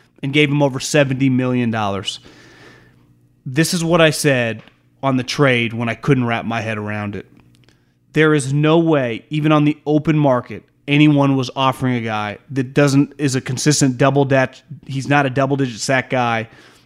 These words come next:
every year basis, seventy plus million dollars.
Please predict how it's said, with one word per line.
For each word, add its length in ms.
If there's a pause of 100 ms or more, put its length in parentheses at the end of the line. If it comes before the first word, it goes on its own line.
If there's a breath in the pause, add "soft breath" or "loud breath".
(220 soft breath)
every 260
year 260
basis, 720 (400 soft breath)
seventy 500
plus 340
million 340
dollars. 420